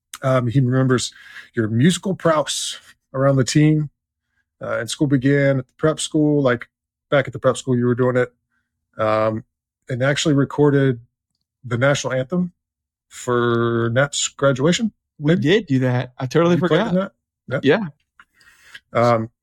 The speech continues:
Speaker 1: he was al-, always destined to be the father of our class. That's what he said.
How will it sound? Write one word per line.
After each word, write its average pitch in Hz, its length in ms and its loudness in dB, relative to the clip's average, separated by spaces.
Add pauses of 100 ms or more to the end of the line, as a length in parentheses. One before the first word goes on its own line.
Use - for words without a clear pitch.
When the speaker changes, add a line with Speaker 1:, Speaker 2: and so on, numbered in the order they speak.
Speaker 1:
he - 460 -2
was 135 160 2
al-, 147 340 2
always 147 320 2
destined 147 320 0
to 131 60 2
be 135 100 0
the 120 100 0
father 131 400 -2
of 127 80 0
our 131 160 2
class. - 580 -4 (420)
That's - 120 -10
what 135 80 -2
he 127 60 2
said. 147 360 0